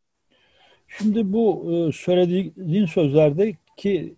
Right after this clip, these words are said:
derin kavramının ben altını çizmek isterim. O kavramı ben, e, yazılarımda ve genel olarak da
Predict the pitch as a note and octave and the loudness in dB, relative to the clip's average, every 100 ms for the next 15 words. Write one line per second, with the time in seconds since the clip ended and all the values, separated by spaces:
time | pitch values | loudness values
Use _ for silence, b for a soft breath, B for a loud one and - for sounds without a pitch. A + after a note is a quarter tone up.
0 | - A#2 B2 F#3 B3 E3 E3+ D3+ D3+ D#3 | -12 -2 4 6 6 6 4 4 4 4
1 | - - - D#3+ D#3+ B2+ D#3 D3 C#3 - | 2 -2 0 0 0 2 2 4 0 2
2 | D#3 - C3 D3+ D3+ - D3+ A3+ A3 - | 0 2 0 0 -2 0 0 0 -4 2
3 | F#3 - F#3 F#3 G3 G3 F#3 F#3 - _ | 2 4 4 4 2 4 4 2 -6 _
4 | _ _ - E3 D3 D3+ E3 E3+ F3 F3 | _ _ -6 -2 2 4 4 6 6 4
5 | E3+ G3 E3 E3 E3 F#3+ F#3 D3+ C#3 C#3+ | 4 4 4 2 4 4 4 4 4 4
6 | - E3+ E3 | 4 2 2